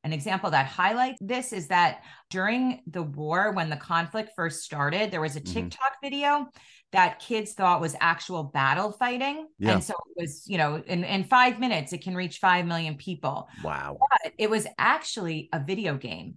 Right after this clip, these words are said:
Speaker 1: And because the
Speaker 2: Really?
Speaker 1: technology, yeah, right? So that the technology of video games was so realistic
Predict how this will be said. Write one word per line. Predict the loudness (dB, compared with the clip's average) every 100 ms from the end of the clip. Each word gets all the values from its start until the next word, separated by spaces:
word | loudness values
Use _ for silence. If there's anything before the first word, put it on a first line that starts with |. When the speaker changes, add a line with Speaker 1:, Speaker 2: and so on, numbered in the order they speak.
| _ -6
Speaker 1:
And | -4
because | -6 -2 -2 0
the |
Speaker 2:
Really? | 2 4
Speaker 1:
technology, | 6 4 0 -4 _ -6 4
yeah, | 4 4 -6 2
right? | 2 2 -2
So | -4
that | -4
the | -6
technology | -6 -2 2 2 0 -4
of | -4
video | -2 -2
games | -2 -4 -6 -10 -14 -20 -6
was | -4 -2 0
so | 2 2 2
realistic | 0 -2 -2 -4 -4 -4 -6